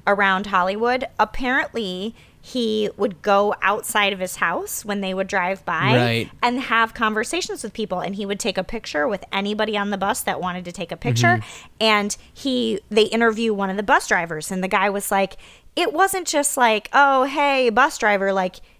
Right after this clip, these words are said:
Speaker 1: he knew my name, and he remembered
Speaker 2: Right.
Speaker 1: conversations that we had." And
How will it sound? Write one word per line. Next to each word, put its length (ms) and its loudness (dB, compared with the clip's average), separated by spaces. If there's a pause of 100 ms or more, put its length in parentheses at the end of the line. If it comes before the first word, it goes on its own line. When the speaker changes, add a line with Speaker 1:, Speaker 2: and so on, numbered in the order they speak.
(140)
Speaker 1:
he 280 -2
knew 240 2
my 180 2
name, 460 -2
and 140 -6
he 180 -2
remembered 500 2
Speaker 2:
Right. 140 2
Speaker 1:
conversations 800 0
that 220 -2
we 120 -4
had." 380 0 (340)
And 320 0